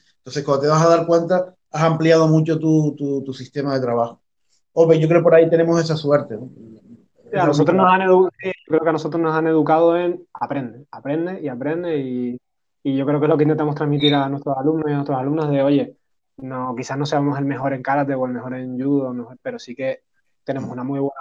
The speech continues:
Speaker 2: base y de ahí seguimos creciendo". Y bueno, son, son estilos y lo que tú dices, yo me pasa un poco lo mismo, es decir, yo me acuerdo de la primera vez que yo hablé con, con un pibito, ¿no? De las competiciones de taekwondo y tal, eh, que tenía que ir media hora para llegar al gimnasio, ¿no? Pa-, pa entrenar taekwondo. Yo decía,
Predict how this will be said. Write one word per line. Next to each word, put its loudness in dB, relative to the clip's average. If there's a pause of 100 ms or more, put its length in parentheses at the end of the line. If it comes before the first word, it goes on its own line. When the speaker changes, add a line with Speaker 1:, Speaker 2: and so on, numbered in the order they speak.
Speaker 2:
base -2
y -4
de -4
ahí -8
seguimos -10
creciendo". -8 (520)
Y -6
bueno, 0
son, 0
son -2
estilos -4
y -6
lo -6
que -8
tú -10
dices, -10
yo -4 (200)
me -6
pasa -6
un -4
poco -2
lo -4
mismo, -2
es -4
decir, -8
yo -8
me -8
acuerdo 0 (400)
de -10
la -4
primera -4
vez -6
que -2
yo 2
hablé 0
con, -8
con -14
un -10
pibito, -4
¿no? -4
De -12 (380)
las -20
competiciones -20
de -16
taekwondo -4
y -14
tal, -10 (440)
eh, -6 (260)
que -8
tenía -6
que -4
ir -8
media -8
hora 2
para -10
llegar -8
al -6
gimnasio, -10
¿no? -10
Pa-, -10
pa -12
entrenar -16
taekwondo. -6
Yo -14
decía, -20